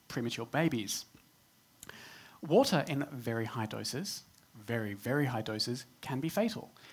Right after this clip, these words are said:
If anyone did drug education in the last thirty years, you should know that some people take ecstasy,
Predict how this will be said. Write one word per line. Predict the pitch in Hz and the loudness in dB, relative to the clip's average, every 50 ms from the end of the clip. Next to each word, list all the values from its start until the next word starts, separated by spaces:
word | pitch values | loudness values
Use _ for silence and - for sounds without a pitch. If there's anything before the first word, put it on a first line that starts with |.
| - - - | -18 -6 -4
If | 143 139 147 | -2 0 2
anyone | 143 151 147 143 139 139 | 2 4 4 4 4 2
did | - 139 135 131 - - | 2 0 0 0 0 -4
drug | - - 135 135 147 | 0 0 0 2 2
education | 139 143 - - - 151 170 - - 139 | -2 -4 -4 -2 -2 0 0 0 0 -2
in | 123 120 | -2 2
the | 117 | 2
last | 117 120 117 - - | 2 2 2 0 -2
thirty | - 120 113 117 | -4 -4 -4 -2
years, | 117 131 196 254 226 143 117 | 0 0 2 2 2 2 0
you | 113 113 | -2 -2
should | - - 120 123 | -4 -4 -2 -2
know | 120 117 113 | -2 -2 0
that | 110 117 113 - - - - - - - - - | 0 -2 -4 -4 -8 -14 -20 -20 -20 -20 -12 -6
some | 113 - 151 131 | -4 -2 -2 0
people | 147 135 - 127 123 | 0 -2 -2 -4 -6
take | - - 110 - | -6 -4 -4 -4
ecstasy, | 107 117 - - - 131 - 165 170 202 202 | -4 -6 -6 -6 -4 0 0 2 2 0 0